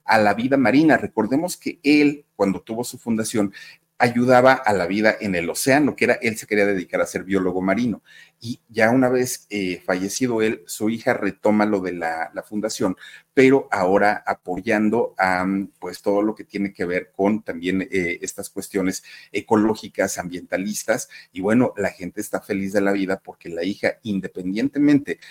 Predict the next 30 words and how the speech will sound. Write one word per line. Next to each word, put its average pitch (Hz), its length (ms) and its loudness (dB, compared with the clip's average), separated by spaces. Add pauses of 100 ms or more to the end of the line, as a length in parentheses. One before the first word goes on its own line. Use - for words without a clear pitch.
(120)
a - 120 -6
que 92 100 -6
tiene 110 240 -2
una 120 160 0
gran 107 180 0
fortuna, 107 440 -2
no 123 140 0
se - 120 -10
sienta 170 380 -2
a 120 40 2
descansar 90 560 -4
todo 95 180 -4
el 90 100 -4
día. 90 200 -2 (300)
Ella 127 200 4
sí, 165 180 -4
incluso 208 360 0
sigue 220 220 0
trabajando, 127 460 2
fíjense 156 260 0
que 135 80 -2
ella 123 120 2
es 120 100 -2
modelo, 117 460 4 (280)
que 101 160 -4
comienza 104 400 2
a 113 40 4
modelar, 117 420 4
muy 87 180 -4
bonita, 123 500 4